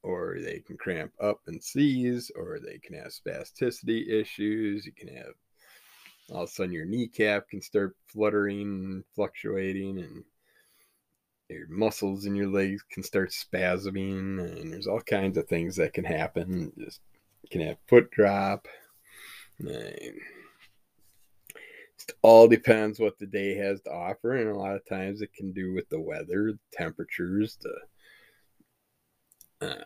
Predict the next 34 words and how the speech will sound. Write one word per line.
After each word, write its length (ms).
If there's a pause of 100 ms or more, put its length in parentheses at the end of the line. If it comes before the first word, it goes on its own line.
exertion, 960
the 100
fatigue. 760
And 320
you 260
just 160
gotta 240
watch 380
out 180 (100)
for 240 (640)
certain 400
things 380
and 100
listen 300
to 140
your 100
body 520
as 200
you 160
go 220
along. 500 (1500)
Uh, 260 (100)
people 280
with 160
multiple 400
sclerosis 640
experience 680
some 240 (100)
form 300
of 180
spasticity, 1120
defined 520
as 340
constant 640